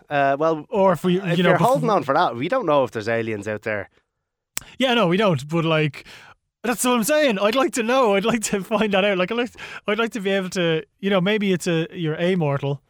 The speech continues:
Speaker 2: Amortal's probably the better way rather than immortal.
Speaker 1: Yeah. So what's the difference? All right, so immortal, amortal, mortal.
Speaker 2: Yeah, we should actually probably run through the different, uh, possible cir-, like, circumstances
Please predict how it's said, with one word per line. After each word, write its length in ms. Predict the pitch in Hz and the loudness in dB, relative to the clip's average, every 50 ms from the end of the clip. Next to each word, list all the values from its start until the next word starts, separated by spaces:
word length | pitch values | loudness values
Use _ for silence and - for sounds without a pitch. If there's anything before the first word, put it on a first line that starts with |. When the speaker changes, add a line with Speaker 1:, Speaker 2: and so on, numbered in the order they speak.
| _ _ _ _ _ _ _ _ _ _ _ - | _ _ _ _ _ _ _ _ _ _ _ -2
Speaker 2:
Amortal's 440 | 220 262 262 226 214 196 170 196 - | 0 2 2 2 2 2 0 0 -2
probably 200 | - 180 156 147 | -2 -2 -2 -2
the 60 | 139 | -2
better 180 | 135 156 156 151 | -2 0 0 0
way 160 | 143 135 135 | 0 -2 -2
rather 260 | 131 139 139 139 139 | -2 -2 -2 -2 -4
than 100 | 131 135 170 | -4 -6 -4
immortal. 500 | 160 147 139 127 117 110 113 - 113 113 120 | -2 -2 -2 -2 -4 -8 -12 -14 -16 -14 -10
Speaker 1:
Yeah. 260 | 123 120 117 110 107 - _ _ - | -6 -4 -4 -4 -4 -8 _ _ -8
So 160 | - - 147 | -4 -2 0
what's 280 | 139 170 202 - - | 0 0 0 -2 -2
the 100 | - 180 | -4 -4
difference? 640 | 156 185 190 - 156 131 110 - - - - - - - _ - | -2 -2 -2 -2 -4 -6 -6 -6 -12 -14 -14 -16 -20 -20 _ -8
All 80 | 131 123 | -6 -4
right, 160 | 127 120 - | -4 -4 -4
so 100 | 139 131 | -4 -6
immortal, 680 | 123 131 135 143 151 156 156 - 156 147 135 127 120 - _ - | -4 -4 -4 -2 0 0 0 0 -2 -2 -2 -2 -4 -6 _ -4
amortal, 600 | 135 135 127 131 127 123 117 131 120 110 98 98 _ _ - | -2 -2 0 0 0 -2 -2 -2 -4 -6 -6 -8 _ _ -10
mortal. 540 | 113 117 127 131 127 - 123 113 101 92 - _ _ _ _ _ _ _ _ _ _ _ _ - - | -6 -2 -2 -2 -2 -2 -4 -6 -6 -8 -12 _ _ _ _ _ _ _ _ _ _ _ _ -6 -2
Speaker 2:
Yeah, 120 | 208 190 | 0 0
we 100 | 185 214 | 2 2
should 160 | 196 - 311 | 0 0 0
actually 180 | 339 - - 277 | 0 -2 -2 -2
probably 240 | 220 254 254 233 214 | -2 -2 0 0 -2
run 260 | 185 196 208 202 190 | -2 0 0 0 -2
through 340 | - - 202 196 190 180 160 | -2 -2 -2 0 0 0 -2
the 100 | 147 143 | -4 -4
different, 560 | - 185 180 - - 170 160 151 131 - - _ - | -4 -4 -4 -4 -4 -4 -4 -4 -6 -8 -12 _ -4
uh, 420 | 180 156 151 143 143 139 135 131 - _ _ _ _ _ _ _ _ _ _ _ _ | -2 0 0 2 0 0 -2 -2 -6 _ _ _ _ _ _ _ _ _ _ _ _
possible 500 | - - 175 175 175 - - 165 151 156 | -6 0 0 0 0 0 -2 -4 -2 -2
cir-, 200 | 139 - 170 175 - | -2 -2 -4 -4 -4
like, 220 | 170 156 151 143 - | -4 -2 -2 -2 -2
circumstances 720 | - 170 160 - 165 147 - 156 139 135 117 - 127 123 | -2 -2 -2 -2 -4 -6 -4 -4 -4 -4 -6 -8 -10 -12